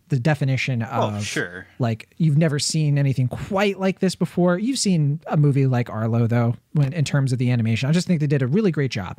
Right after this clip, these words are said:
Speaker 1: for, you know, but they didn't really do anything all that original or innovative with the animation, to, to be super fair.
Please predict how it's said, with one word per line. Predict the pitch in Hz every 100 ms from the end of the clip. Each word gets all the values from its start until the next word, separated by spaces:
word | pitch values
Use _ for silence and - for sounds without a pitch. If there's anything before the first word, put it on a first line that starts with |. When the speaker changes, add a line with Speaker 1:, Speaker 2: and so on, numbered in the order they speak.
| _
Speaker 1:
for, | - 123 110 120
you |
know, | 131 107
but | 151
they | 160
didn't | 170 165
really | 156 143 120 - - -
do | 147 170
anything | 165 151 143
all | - 123 127
that | 131
original | 104 135 147 151
or | 127
innovative | 123 120 156 165 170
with | 180
the | 175
animation, | 180 175 175 - 196 196 -
to, | 131
to | 131 135
be | 135
super | - 143 127 117 _
fair. | - 120 95